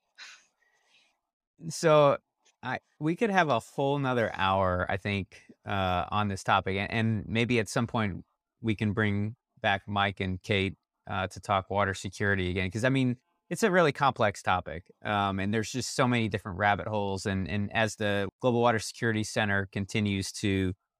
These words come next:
do the great wor-, research it's doing, connecting the dots, connecting the dots between communities, bridging those gaps between the silos that are out there,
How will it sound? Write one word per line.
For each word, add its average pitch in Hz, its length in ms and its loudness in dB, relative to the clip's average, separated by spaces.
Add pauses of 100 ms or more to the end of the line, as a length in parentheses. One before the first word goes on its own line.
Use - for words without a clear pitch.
(140)
do 131 100 2
the 120 80 -2
great 120 220 2
wor-, 113 280 0
research 127 560 2 (100)
it's 123 180 -4
doing, 117 380 0
connecting 117 500 -2
the 107 80 -2
dots, 107 420 0
connecting 110 480 -2
the 98 80 -2
dots 98 300 0
between 98 600 -4
communities, 101 720 0 (440)
bridging 120 680 2
those 107 300 0
gaps 101 420 0
between 98 480 -4
the 90 80 -2
silos 98 600 0
that 95 100 -2
are 95 100 0
out 95 220 2
there, 95 360 0